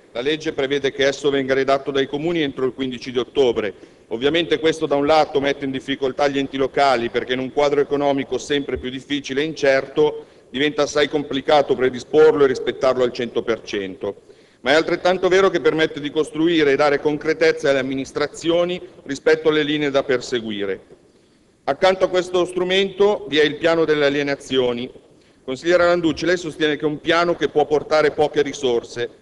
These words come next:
Beh, credo che sia abbastanza evidente sotto gli occhi di tutti l'andamento del mercato legato al mondo edilizio.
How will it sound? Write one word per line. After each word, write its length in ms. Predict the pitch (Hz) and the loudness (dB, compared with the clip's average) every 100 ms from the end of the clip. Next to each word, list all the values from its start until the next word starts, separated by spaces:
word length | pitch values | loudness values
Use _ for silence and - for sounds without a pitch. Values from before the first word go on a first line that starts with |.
| _ _ | _ _
Beh, 100 | 139 | -10
credo 240 | 156 175 | -6 -6
che 120 | 160 165 | -6 -10
sia 220 | 175 165 | -2 -2
abbastanza 920 | - 160 - 185 185 185 170 165 - - _ | -2 -6 0 0 0 0 0 0 -4 -20 _
evidente 680 | 156 156 160 180 190 147 139 | -2 0 2 2 2 -4 -4
sotto 320 | 160 - 160 | -4 -2 0
gli 80 | 175 | 2
occhi 240 | 175 180 | 0 -4
di 120 | 165 | -8
tutti 540 | 196 202 - 196 202 208 _ _ _ | -6 -8 -8 -10 -10 -10 _ _ _
l'andamento 580 | 147 156 160 175 175 165 | -2 0 0 0 -2 0
del 160 | 156 | 0
mercato 500 | 156 147 170 165 - | 0 0 2 2 4
legato 360 | 156 147 151 156 | 0 2 0 0
al 80 | 147 | 0
mondo 300 | 147 139 139 | -2 -2 -4
edilizio. 680 | 131 120 113 - 117 120 | -4 -6 -8 -6 -4 -4